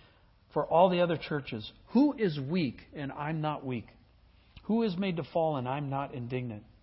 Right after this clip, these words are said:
When he says, "So you know what kind of men we proved to be among you," he's saying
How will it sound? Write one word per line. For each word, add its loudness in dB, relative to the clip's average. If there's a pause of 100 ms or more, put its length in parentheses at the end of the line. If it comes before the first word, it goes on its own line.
(1800)
When 2
he 0
says, -4 (180)
"So 0
you 2
know 2
what -2
kind -4
of -4
men -4
we -4
proved -6
to -8
be -4
among -4
you," -10 (400)
he's -6
saying -6